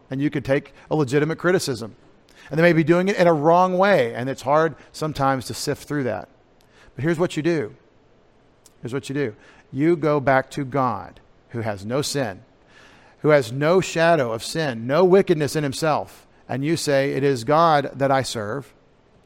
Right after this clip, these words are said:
It is his grace that has saved me from my sins, and the other person's sins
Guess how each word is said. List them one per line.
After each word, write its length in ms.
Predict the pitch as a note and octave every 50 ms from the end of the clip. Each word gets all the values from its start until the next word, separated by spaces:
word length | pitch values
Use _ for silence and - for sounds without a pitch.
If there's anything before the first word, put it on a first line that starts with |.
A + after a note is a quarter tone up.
| _ _ _ _ _ _ _ _ _ _ _ _
It 120 | - D3
is 140 | D#3 C3+ -
his 280 | A2 D#3 F3+ G3 F#3+ D3+
grace 400 | B2+ D3 F3 E3+ F3+ F#3 E3+ -
that 140 | D#3+ C#3 C#3+
has 120 | B2+ -
saved 240 | - D#3 D#3 E3 D3+
me 120 | E3 D3+
from 340 | - - D3 C#3+ C3+ B2+ B2+
my 240 | B2+ C3 D3+ F3 G3+
sins, 640 | - - - C3+ A2 G#2+ A#2 C#3 C#3+ C3+ - - _ _ _ - - - - - -
and 160 | F3+ F#3 F3
the 160 | F#3 G3+ G3 -
other 260 | F#3+ G3+ G#3+ B3+ B3
person's 540 | A3 - - F#3+ G3 F#3 - - E3+ D#3 C3+
sins 800 | - - G#3 A#3+ C4 A#3+ F#3+ D#3+ E3 G3 G#3 F#3 - - -